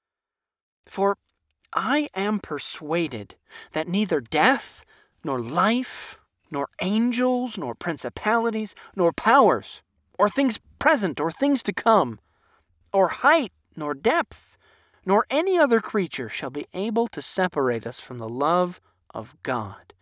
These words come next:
which is in Christ Jesus our Lord. Romans eight thirty-five through thirty-nine.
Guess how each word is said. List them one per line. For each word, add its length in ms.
which 180
is 80
in 140
Christ 420
Jesus 440
our 140
Lord. 500
Romans 520
eight 260
thirty-five 800
through 220
thirty-nine. 680